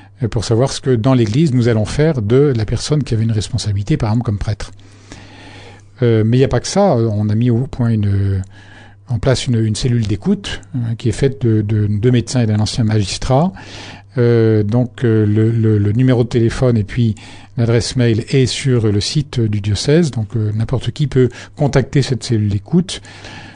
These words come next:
euh, pour pouvoir parler. Bon, ça, c'est, disons, euh, un peu la, la, la, la réaction face, euh, aux, aux cas qui, qui, qui émergent, hein, inévitablement.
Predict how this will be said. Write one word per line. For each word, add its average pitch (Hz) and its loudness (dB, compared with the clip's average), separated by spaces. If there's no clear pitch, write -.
euh, 117 0
pour 135 0
pouvoir 127 0
parler. 101 -2
Bon, 110 -8
ça, 175 2
c'est, 131 0
disons, 131 0
euh, 117 0
un 117 -2
peu 156 0
la, 123 2
la, 113 0
la, 101 -4
la 113 -4
réaction 120 -2
face, 139 -4
euh, 107 0
aux, 127 -4
aux 107 -4
cas 135 -4
qui, 117 -6
qui, 101 -6
qui 110 -6
émergent, 117 0
hein, 110 -2
inévitablement. 107 -2